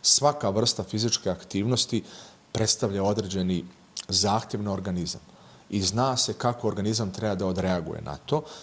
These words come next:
E, tada mi razvijamo te trening zone u skladu sa potrebama sa tim. Kada uradimo tu identifikaciju,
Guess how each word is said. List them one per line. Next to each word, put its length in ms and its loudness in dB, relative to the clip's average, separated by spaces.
E, 80 2
tada 280 2
mi 200 0
razvijamo 600 0
te 140 2
trening 420 -2
zone 340 -2
u 60 -2
skladu 300 0
sa 160 0
potrebama 520 -2
sa 140 0
tim. 260 0
Kada 200 2
uradimo 380 4
tu 160 -2
identifikaciju, 920 0